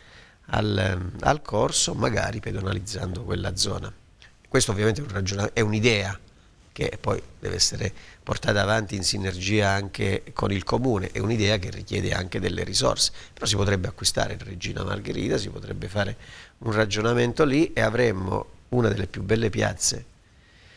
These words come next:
anche se adesso c'è, <laughs> ci sono le auto, oh, di Teramo, che allargherebbe il centro storico, che allargherebbe la capacità, diciamo, attrattiva di Teramo. Quindi è un'idea che va anche oltre la scuola, ma va proprio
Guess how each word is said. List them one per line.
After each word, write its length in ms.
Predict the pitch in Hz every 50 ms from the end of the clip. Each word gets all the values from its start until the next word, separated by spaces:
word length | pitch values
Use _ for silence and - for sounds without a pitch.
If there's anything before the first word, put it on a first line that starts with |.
| - - - - - _ _ _ - 156
anche 220 | - - - 104
se 100 | 98 104
adesso 240 | 98 95 - - -
c'è, 220 | - - 110 104 101 -
<laughs> 100 | - -
ci 140 | - - -
sono 360 | - - 107 101 95 98 98
le 140 | 95 95 98
auto, 440 | 95 92 87 87 - 87 87 - 98
oh, 520 | 98 - - - - - 110 107 101 101
di 180 | 95 98 127 147
Teramo, 520 | - 120 107 117 139 156 139 110 98 95
che 120 | - - 104
allargherebbe 640 | 101 95 98 98 95 95 95 98 95 95 87 85 98
il 80 | 95
centro 340 | - - - 107 113 - 131
storico, 520 | 135 - - - - 113 139 135 113 95 95
che 80 | 95
allargherebbe 800 | 101 95 95 95 95 90 90 95 - 101 98 95 92 98 98 - - - - - - - _
la 140 | - - 104
capacità, 600 | 98 98 95 98 95 92 - 101 95 101 104 101
diciamo, 440 | 92 95 98 92 95 98 95 90 90
attrattiva 520 | 85 - 95 95 92 - - 101 92 92
di 140 | 90 92 90
Teramo. 480 | - - 104 104 - - - - - - - _ -
Quindi 300 | - - 127 117 107 98 - - - - - -
è 120 | - 120
un'idea 340 | 120 120 120 127 143 160 147
che 120 | 113 120
va 180 | 101 98 107 107
anche 260 | 113 120 113 - 123
oltre 360 | 113 101 92 87 - 101 104
la 100 | 95 104
scuola, 400 | 107 - - - 113 113 123 113
ma 120 | 101 - -
va 180 | - - -
proprio 360 | - - 98 95 98 98 107